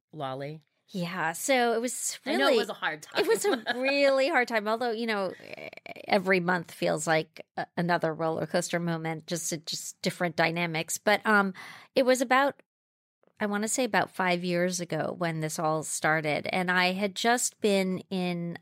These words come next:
Speaker 2: at the time I was actually working in the beverage industry. And I launched a whole category in beverage called hangover prevention. Um, don't ask me how I ended up in that. It's not like I get hangovers every night or something,
Speaker 1: <laughs>
Speaker 2: but, um, I, I, I really love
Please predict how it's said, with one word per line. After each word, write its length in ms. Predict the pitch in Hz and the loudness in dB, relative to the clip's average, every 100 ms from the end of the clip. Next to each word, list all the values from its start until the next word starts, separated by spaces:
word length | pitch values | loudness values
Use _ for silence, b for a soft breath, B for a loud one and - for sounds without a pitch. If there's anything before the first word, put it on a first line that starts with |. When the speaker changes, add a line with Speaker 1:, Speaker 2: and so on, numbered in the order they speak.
| - | -8
Speaker 2:
at 120 | 185 | -2
the 60 | 220 | -2
time 360 | 277 311 381 | 0 0 2
I 80 | 330 | 2
was 120 | 190 | 2
actually 520 | 185 - - 180 180 | 2 0 -2 -2 0
working 420 | 170 170 - 175 160 | 0 -2 -2 -4 -2
in 180 | 156 | -2
the 80 | 151 | -2
beverage 540 | 151 170 202 196 - - | 2 2 2 -2 -4 -8
industry. 640 | - 165 - - - - B B B B B - | -8 -8 -6 -6 -10 -12 B B B B B 0
And 220 | 190 180 | 2 4
I 120 | 180 | 2
launched 380 | 180 196 202 - | 2 2 0 0
a 80 | 190 | 0
whole 280 | 214 202 196 | 2 2 0
category 640 | - 170 190 165 160 160 | -2 0 0 -2 -2 -2
in 80 | 160 | -2
beverage 500 | 160 170 160 - - | -4 -2 -4 -4 -6
called 320 | 156 151 151 | -4 -4 -4
hangover 520 | - 185 160 147 - | -4 -2 -2 -2 -6
prevention. 840 | - 160 147 - - - - - - B B B B | -8 -6 -6 -4 -6 -6 -8 -12 -18 B B B B
Um, 440 | 175 175 170 190 - _ _ | 0 2 0 -6 -14 _ _
don't 180 | 208 202 | 0 2
ask 240 | 185 175 | 2 0
me 80 | 185 | -2
how 160 | 180 175 | 0 0
I 100 | 170 | 0
ended 260 | 165 156 156 | -2 -4 -4
up 160 | 156 | -4
in 80 | 151 | -4
that. 160 | 156 156 | -4 -4
It's 120 | 170 | -4
not 140 | - | -4
like 140 | - 160 | -4 -4
I 80 | |
get 180 | 160 156 | -4 -6
hangovers 580 | 165 160 156 160 - 165 | -6 -6 -4 -6 -4 -2
every 180 | 156 160 | -2 0
night 220 | 160 165 | 0 0
or 60 | 185 | 0
something, 420 | - 214 240 226 | 0 -2 -2 -2
Speaker 1:
<laughs> 40 | |
Speaker 2:
but, 120 | 277 - B B B | -4 -6 B B B
um, 260 | - 247 240 | 2 2 0
I, 120 | 254 233 - | -2 -2 0
I, 200 | 233 233 - | 0 0 0
I 40 | 240 | 2
really 280 | 247 254 | 4 4
love 460 | 226 214 202 190 | 4 4 4 2